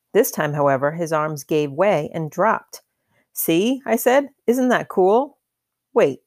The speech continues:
what?" he said. "Can we try that again?" Pam repeated the procedure with another false statement, and the same thing happened. His arms gave way. In a nutshell, this is how muscle checking works. The muscles hold strong for true statements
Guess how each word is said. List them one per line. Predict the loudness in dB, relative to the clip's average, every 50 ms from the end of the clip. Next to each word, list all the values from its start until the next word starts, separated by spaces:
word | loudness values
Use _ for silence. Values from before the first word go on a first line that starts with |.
| _ _
what?" | 0 2 2 2 0 -2 -8 -8
he | -8 -6
said. | -2 0 0 0 0 -2 -6 _ _ _
"Can | _ -6 -6
we | -6
try | -4 -4 -4 -2
that | -2 -2 -2
again?" | -2 -2 -2 0 -2 -2 -4 -6 -10 -12 _ _ _ _ _ _ _ _ _ _ _ _ _ _ _ _
Pam | 2 4 4 4 4 4
repeated | 2 2 2 -2 -4 -2 0 2 2 2
the | 0
procedure | -2 -2 -6 -6 -4 -4 -6 -4 -4 -4 -2 -2
with | 0 0 0 -2
another | -2 -4 -2 -2 0 0 0 0 -2 -2
false | -2 2 2 4 4 2 -2 -4
statement, | -6 -4 -4 -4 -4 -4 -8 -10 -10 -8 -8
and | -6 -6 -4
the | -4
same | -4 -4 -4 -4 -6 -6
thing | -6 -6 -6 -6
happened. | -4 -4 -6 -6 -8 -12 -16 -16 -12
His | -8 -4 -2 0
arms | 0 0 0 -2 -6 -6
gave | -4 -2 -2 -2 0
way. | 0 0 0 -2 -4 -8 -16 _ _ _ _ _ _ _ _ _ _ _ _ _ -2
In | 0 2 2
a | 4
nutshell, | 4 2 2 0 0 2 2 2 4
this | 4 2 0 0
is | 0 -2 0
how | 0 -2 0 0
muscle | 0 -2 -4 -2 -4 -8 -6
checking | -6 -8 -10 -8 -10 -10 -6 -4
works. | -2 -4 -4 -4 -10 -18 -20 -20 _ _ _ _ _
The | -4 -2
muscles | 0 0 0 0 0 -2 -2 -2
hold | -4 -4 -2 -2 -4 -8
strong | -12 -18 -10 -6 -2 -2 0 0 -2 -2 -4 -8 -10
for | -8 -6 -8 -8
true | -6 -6 -6 -4 -4 -4
statements | -6 -6 -6 -6 -6 -6 -10 -12 -12 -12 -14